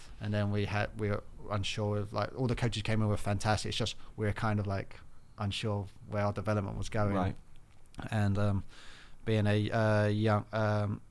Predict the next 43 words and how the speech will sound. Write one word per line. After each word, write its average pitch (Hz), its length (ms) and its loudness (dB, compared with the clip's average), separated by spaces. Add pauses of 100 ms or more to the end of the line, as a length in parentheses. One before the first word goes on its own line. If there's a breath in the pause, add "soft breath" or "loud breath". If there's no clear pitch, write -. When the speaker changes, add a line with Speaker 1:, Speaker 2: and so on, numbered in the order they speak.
(120)
Speaker 1:
I 110 60 -2
knew 113 180 6
it - 40 6
was - 100 2
coming 98 280 2
when 98 140 0
I 98 100 0
got, - 160 -2
I - 20 4
remember 113 280 6
being 104 180 2
called 101 240 0
in 101 100 0
by 101 140 0
Mick 98 180 0
McGivern 101 420 -2
and 101 300 2
Neil 104 200 6
Barth. 101 460 2 (140)
Speaker 2:
Mm-hmm. 104 180 4 (140)
Speaker 1:
And 208 140 6
I 214 120 12
knew 214 140 12
it 165 40 12
was 127 100 8
coming 120 140 6
'cause 123 120 2
obviously 104 300 0
it, 104 120 -4 (140)
it 110 40 -2
was 101 220 -2
like, 98 220 -4 (100)
"You've 104 120 -8
been 95 140 -2
called 95 240 -4
in, 92 120 -4
it's, - 400 -10 (200)
yeah, 101 100 -8
it's - 180 -8
not 101 160 -6
good 92 140 -4
news." 92 340 -4
Speaker 2:
Yeah. 98 160 2